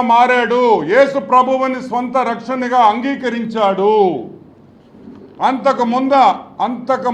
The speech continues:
ముందర ఆయన విగ్రహ-, విగ్రహాల-, విగ్రహాలు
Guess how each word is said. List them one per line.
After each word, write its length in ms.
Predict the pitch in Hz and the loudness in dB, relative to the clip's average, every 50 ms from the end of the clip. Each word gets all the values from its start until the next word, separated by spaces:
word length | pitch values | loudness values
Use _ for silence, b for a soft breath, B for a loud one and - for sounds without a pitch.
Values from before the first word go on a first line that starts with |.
| 226 | -2
ముందర 300 | 233 247 262 262 269 269 247 220 175 131 - - - - _ - 175 | -2 -2 0 2 4 4 4 4 4 2 -2 -8 -16 -16 _ -2 -2
ఆయన 200 | 226 254 262 254 247 214 - | -2 0 -2 -2 -4 -4 -6
విగ్రహ-, 560 | 226 240 202 196 262 269 269 269 262 262 - - - - - - _ _ _ 147 | -8 -10 -8 -4 0 2 4 4 4 4 2 0 -6 -16 -20 -20 _ _ _ -8
విగ్రహాల-, 840 | 202 220 202 277 277 262 233 233 247 254 254 254 254 262 294 262 - - - - - - _ _ _ _ - - - - 175 170 | -8 -6 -2 0 0 2 2 4 4 4 4 4 4 4 4 2 0 -4 -12 -18 -20 -20 _ _ _ _ -20 -20 -20 -20 -10 -8
విగ్రహాలు 540 | 202 196 247 277 277 262 269 269 269 262 | -8 -4 0 2 4 6 6 4 4 2